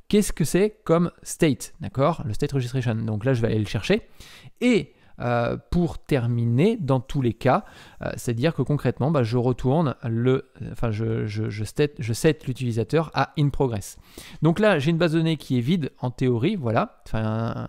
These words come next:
une, les, les, les, j'ai pas d'utilisateur de connecté. Et notamment ici, j'ai une base de données qui est vide aussi. Donc on va tester notre application. Donc là, ce qui va se passer, c'est que quand on va s'enregistrer,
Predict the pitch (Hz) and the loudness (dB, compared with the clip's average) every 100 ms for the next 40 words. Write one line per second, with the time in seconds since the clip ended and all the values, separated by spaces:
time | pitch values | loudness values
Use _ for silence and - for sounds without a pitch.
0 | - 123 113 113 113 117 117 113 117 120 | -6 -2 -2 -2 -2 -4 -4 -6 -6 -8
1 | 120 - - 101 117 147 135 127 123 139 | -10 -12 -12 -8 -2 0 0 2 2 2
2 | 120 110 117 113 - 185 - - - - | -2 -2 -4 -4 -4 -6 -6 -20 -20 -16
3 | - 156 165 156 143 123 190 175 139 127 | 0 4 4 4 2 2 2 2 4 4
4 | 120 110 120 196 - - - - 143 151 | 4 4 4 4 0 -20 -16 0 4 4
5 | - 131 127 156 143 - 104 - 113 120 | 4 -4 0 2 2 0 -10 -8 -6 -2
6 | 117 151 - 135 120 - 120 123 104 214 | -2 -2 -4 -4 -4 -6 -6 -4 -2 -2
7 | - _ - - _ _ - - - - | -4 _ -20 -20 _ _ -20 -20 -16 -4
8 | 110 127 120 131 120 135 - 143 123 - | -2 0 -2 0 0 0 0 0 0 0
9 | 117 - - - 127 131 120 135 - - | -2 -4 -20 -8 -4 0 4 4 4 -2
10 | - 135 139 127 139 - 156 | 2 4 4 2 0 2 0